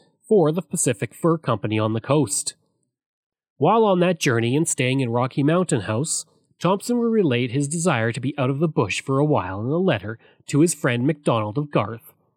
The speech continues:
He writes, quote, "If all goes well and it pleases good Providence to take care of me, I hope to see you in the civilized world in the autumn of eighteen twelve.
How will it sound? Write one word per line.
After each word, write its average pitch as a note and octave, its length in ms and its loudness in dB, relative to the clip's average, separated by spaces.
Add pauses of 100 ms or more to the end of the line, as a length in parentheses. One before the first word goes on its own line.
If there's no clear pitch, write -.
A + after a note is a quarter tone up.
He C#3 160 0
writes, C#3+ 320 2
quote, - 440 -2 (960)
"If D#3 160 0
all A3 180 4
goes G#3+ 320 2
well B2+ 300 2
and C#3 100 0
it D3 80 -4
pleases D#3+ 400 0
good C#3+ 320 -2
Providence A#2+ 520 0
to B2 100 -10
take D#3 240 -2
care B2+ 300 0
of G2 100 -6
me, A#2 260 -2 (340)
I A#2 80 -8
hope B2+ 220 -2
to G#3 100 -2
see A3+ 200 0
you D#3+ 220 4
in D#3+ 100 2
the F#3 60 -2
civilized C#3+ 600 -2
world A#2+ 400 -2
in C#3 60 -2
the D#3 160 -2
autumn A#2 280 0
of A#2+ 140 0
eighteen A2+ 380 -4
twelve. C3+ 440 0